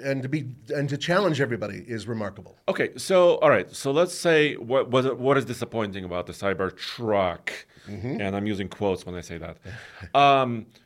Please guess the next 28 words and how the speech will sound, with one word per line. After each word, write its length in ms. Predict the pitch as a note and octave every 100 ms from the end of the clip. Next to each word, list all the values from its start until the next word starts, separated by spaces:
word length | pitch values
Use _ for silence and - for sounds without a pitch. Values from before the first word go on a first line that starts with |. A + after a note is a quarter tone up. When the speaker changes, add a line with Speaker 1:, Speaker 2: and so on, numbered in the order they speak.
| _
Speaker 2:
so 180 | - C3
Elon 280 | D3 G3 F#3
promised 480 | D#3+ D3+ C3 A#2+ -
in 140 | A#2+
their 200 | A#2 A2
tri-motor, 640 | G#2+ - C3+ D3+ C3 G#2 F#2+
so 220 | - F#2+
three-motor 580 | - A#2 C#3 C3 A#2 G#2
configuration, 640 | G#2 F2+ G2+ G2 F2+ G2 -
all-wheel 320 | G2+ A2 A2
drive 280 | G#2 F#2+ F2
version 320 | F2 F2 F2
of 140 | E2
this 160 | D#2+ E2+
Speaker 1:
That 160 | A#2+ B2+
is 140 | E2+
two 60 | C#3
Speaker 2:
vehicle. 60 | C3+
Speaker 1:
motors 320 | C3 B2+ A#2+
in 80 | A2+
the 60 |
back 240 | G#2+ A2 G#2+
and 80 | G2+
one 100 | G2+
in 80 |
the 80 | G2
front. 260 | F#2+ G2 B2+
Speaker 2:
Correct. 420 | G#2 F2 -